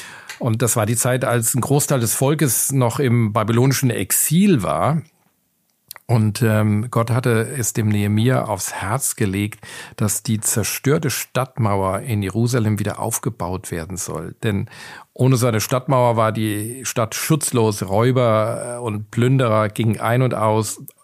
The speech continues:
Eigentlich wollte da gar keiner wohnen. Und, äh, Nehemia war ein großartiger Leiter und Kommunikator. Es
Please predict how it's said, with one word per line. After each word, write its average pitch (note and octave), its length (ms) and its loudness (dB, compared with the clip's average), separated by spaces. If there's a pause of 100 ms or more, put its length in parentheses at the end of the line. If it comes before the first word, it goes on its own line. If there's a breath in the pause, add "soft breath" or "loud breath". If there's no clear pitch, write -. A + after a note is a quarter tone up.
Eigentlich G#2 360 -2
wollte A#2 240 2
da G2 120 0
gar F2+ 220 -2
keiner F#2+ 400 -2
wohnen. F2+ 420 -6 (500 loud breath)
Und, A#2 220 0
äh, A2+ 120 4
Nehemia A#2+ 420 4
war A#2+ 100 2
ein A#2 200 -2
großartiger G#2+ 880 -2
Leiter F#2 720 -2 (100)
und G#2 280 -6
Kommunikator. G#2 1000 -4
Es - 400 -8